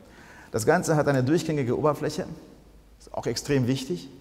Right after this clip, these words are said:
In den ganzen Produkten, die wir anbieten, wir haben zwölf verschiedene Lösungen.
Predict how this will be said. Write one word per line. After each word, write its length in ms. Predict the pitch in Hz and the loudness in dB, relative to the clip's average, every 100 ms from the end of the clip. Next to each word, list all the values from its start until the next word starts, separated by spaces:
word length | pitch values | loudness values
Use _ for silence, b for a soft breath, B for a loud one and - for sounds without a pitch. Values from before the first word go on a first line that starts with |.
| B B | B B
In 120 | - 123 | -4 -2
den 100 | 117 | 0
ganzen 400 | 135 147 147 135 | -2 -2 -6 -4
Produkten, 480 | 131 135 139 135 | -2 -2 -4 -4
die 100 | 123 | -4
wir 120 | 117 110 | -2 -2
anbieten, 260 | 127 123 | -2 -4
wir 60 | 117 | -4
haben 80 | 117 | -2
zwölf 240 | - 147 | 0 0
verschiedene 360 | 123 - 135 117 | 0 -4 -4 0
Lösungen. 500 | 127 127 107 107 | 0 0 -2 -4